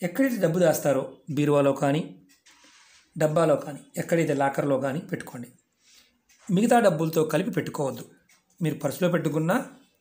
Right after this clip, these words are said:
ఇది సపరేట్గా పెట్టుకోవాలి, ఇంట్లో పెట్టుకున్నా సపరేట్గా పెట్టాలి. మీరు ప్రతి శుక్రవారం నాడు ఈ నోటు తీసి అమ్మవారి ముందు పెట్టి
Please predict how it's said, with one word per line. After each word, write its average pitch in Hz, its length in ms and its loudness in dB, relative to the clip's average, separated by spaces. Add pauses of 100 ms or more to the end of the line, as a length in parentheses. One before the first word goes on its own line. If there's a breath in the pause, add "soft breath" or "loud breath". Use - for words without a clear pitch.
(100)
ఇది 165 200 0
సపరేట్గా 165 420 -2
పెట్టుకోవాలి, 151 560 0 (880 soft breath)
ఇంట్లో 240 240 2
పెట్టుకున్నా 170 320 0
సపరేట్గా 156 380 0
పెట్టాలి. 127 340 -8 (580)
మీరు 185 180 0
ప్రతి 175 300 -2
శుక్రవారం 190 580 2
నాడు 135 420 -6 (440)
ఈ 180 120 0
నోటు 190 300 -2
తీసి 143 680 -4 (340 loud breath)
అమ్మవారి 196 400 2
ముందు 147 240 -2
పెట్టి 139 520 -4